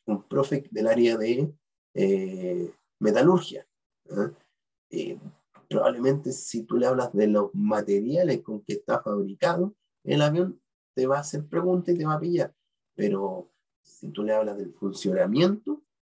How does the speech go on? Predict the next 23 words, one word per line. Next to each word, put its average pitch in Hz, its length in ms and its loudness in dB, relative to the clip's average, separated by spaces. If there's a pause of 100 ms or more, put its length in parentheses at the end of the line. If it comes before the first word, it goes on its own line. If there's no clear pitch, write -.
yo 127 140 0
creo 151 180 2
que 131 120 -2
tú 190 220 -2
lo 190 80 2
vas 196 180 2
a 202 60 -6
pillar 196 220 0
a 196 40 4
él. 196 60 4
Entonces 143 360 -2
la 131 80 -2
idea 123 160 2
es 151 60 -2
que 123 100 -8
tú, 127 300 -6 (460)
eh, 208 260 -2 (480)
siempre 147 520 2 (280)
tengas 135 340 2
una 110 180 -2
pequeña 113 400 -4
ventaja, 175 680 -6 (260)
¿ah? - 180 -8